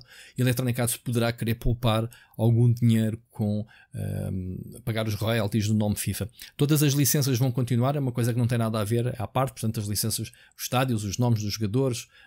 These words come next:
as equipas de futebol, tudo em torno então do universo fifa. Ao que parece, fifa poderá ser este ano, fifa vinte e dois, o último,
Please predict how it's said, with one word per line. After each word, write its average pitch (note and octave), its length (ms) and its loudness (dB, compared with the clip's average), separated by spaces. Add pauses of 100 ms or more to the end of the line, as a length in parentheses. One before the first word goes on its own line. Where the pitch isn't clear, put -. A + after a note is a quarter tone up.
(100)
as F2+ 160 -6
equipas A#2 380 -2
de - 80 -2
futebol, A#2+ 580 -2
tudo D#3+ 180 4
em D3 100 4
torno C#3 360 2
então C3 300 2
do A#2+ 160 2
universo A#2+ 560 4
fifa. D#3 340 2 (300)
Ao D#3+ 120 0
que - 80 -20
parece, D3 460 2 (100)
fifa E3 460 2 (100)
poderá B2 240 2
ser B2+ 220 2
este A#2+ 300 0
ano, A#2+ 200 0 (200)
fifa - 320 -4
vinte A2+ 240 -2
e - 20 -2
dois, A#2 220 2
o B2 80 4
último, B2 420 2